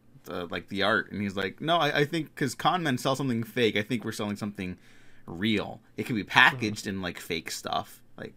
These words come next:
Speaker 1: like, but the, the creation of it with the different artists involved, like, that's a real thing. That's a tangible thing.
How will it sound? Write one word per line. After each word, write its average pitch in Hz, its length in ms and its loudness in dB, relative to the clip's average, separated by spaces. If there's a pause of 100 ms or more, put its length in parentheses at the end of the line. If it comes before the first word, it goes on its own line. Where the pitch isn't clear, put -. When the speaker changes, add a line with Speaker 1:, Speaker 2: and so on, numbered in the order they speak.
Speaker 1:
like, - 180 -8 (260)
but - 260 -6
the, 92 300 -4
the 127 220 -12
creation 135 560 2
of 104 260 -2
it 92 240 0 (400)
with 117 240 -2
the 110 140 -4
different 117 320 0
artists 113 420 4
involved, 87 380 -4
like, 90 100 -10
that's 110 200 -2
a 117 60 -2
real 101 340 -2
thing. 92 320 -4
That's 95 160 -6
a 104 40 -12
tangible 101 520 -4
thing. 90 440 -6